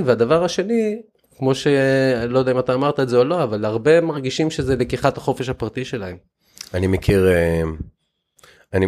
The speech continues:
Speaker 2: אני, אתה יודע, זה קצת עצוב לי, באמת, לשמוע את זה, שכשחושבים על זוגיות, חושבים שלקחו להם את החופש הפרטי,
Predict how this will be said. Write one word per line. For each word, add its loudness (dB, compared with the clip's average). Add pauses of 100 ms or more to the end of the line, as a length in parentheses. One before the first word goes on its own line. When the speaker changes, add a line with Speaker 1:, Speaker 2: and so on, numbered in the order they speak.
Speaker 2:
אני, 0 (360)
אתה -8
יודע, 6
זה -2
קצת 2
עצוב 2
לי, -4 (640)
באמת, 2
לשמוע 2
את 0
זה, -2 (200)
שכשחושבים -2
על 4
זוגיות, 2
חושבים 0
שלקחו -2
להם 0
את -6
החופש -6
הפרטי, -4